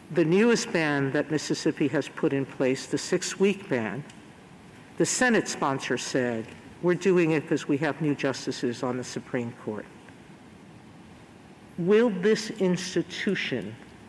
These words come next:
survive the stench that this creates in the public perception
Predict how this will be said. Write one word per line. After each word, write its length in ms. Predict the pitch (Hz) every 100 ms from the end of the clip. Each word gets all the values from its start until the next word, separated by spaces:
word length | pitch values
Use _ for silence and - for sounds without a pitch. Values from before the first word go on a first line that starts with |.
| - -
survive 800 | - - 151 156 160 165 156 -
the 80 |
stench 800 | 156 - - 202 135 95 - - - - - - - - - - - -
that 180 | 160 147
this 240 | 180 165 -
creates 800 | - 160 160 143 - - - - - - - - - - - - - - - -
in 300 | 175 156 143
the 60 | 151
public 460 | - 208 196 190 202
perception 840 | - 165 - 214 202 185 - -